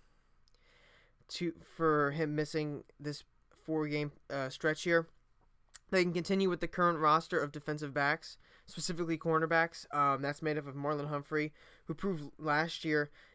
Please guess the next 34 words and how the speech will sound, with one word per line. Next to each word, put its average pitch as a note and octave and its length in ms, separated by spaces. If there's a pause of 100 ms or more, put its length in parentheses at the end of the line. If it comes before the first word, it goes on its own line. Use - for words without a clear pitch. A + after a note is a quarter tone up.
(100)
that D3 120
he D3+ 60
can C#3 160
really D3+ 400
be C#3 240
a C#3 40
standout C#3+ 460
cornerback. D3+ 420 (420)
Brandon D3+ 320
Carr, D#3 480 (340)
um, C3 320
never D#3 200
missed D3+ 200
a D#3 40
game D3 240
in - 20
his C#3 120
N D3 100
F C#3+ 140
L C#3+ 100
career. D#3 460
He's C#3+ 200
been C3+ 120
a B2+ 60
solid D3 400
cornerback, C#3 460
although C3 400 (280)
he C#3+ 140
does D3+ 240
get D3 160
burned D3 260
sometimes C#3+ 400
by C3+ 80
players C#3+ 480